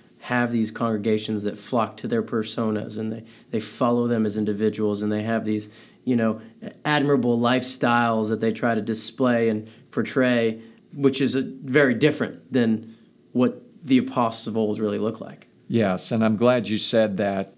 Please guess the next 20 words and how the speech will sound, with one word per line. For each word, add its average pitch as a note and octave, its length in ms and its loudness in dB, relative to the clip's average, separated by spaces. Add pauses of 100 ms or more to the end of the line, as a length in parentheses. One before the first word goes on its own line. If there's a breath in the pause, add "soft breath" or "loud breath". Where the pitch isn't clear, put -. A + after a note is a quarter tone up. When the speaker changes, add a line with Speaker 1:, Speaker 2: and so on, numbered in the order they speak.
Speaker 2:
The C3 300 2
image D3+ 600 0
is G#2+ 680 0 (520 soft breath)
they're A#2 180 4
speaking D#3 580 2
to B2+ 180 2
a A2+ 60 2
congregation A2+ 1080 0 (640 soft breath)
if A#2 240 2
you C#3+ 160 4
follow D3+ 540 2
me B2+ 360 2
and G#2+ 140 0
my A2+ 300 2
teachings, A2+ 680 -2
you A2 120 -2
can G#2 160 -2
be G2+ 120 -2
like G2 280 -2
me. F#2+ 340 -4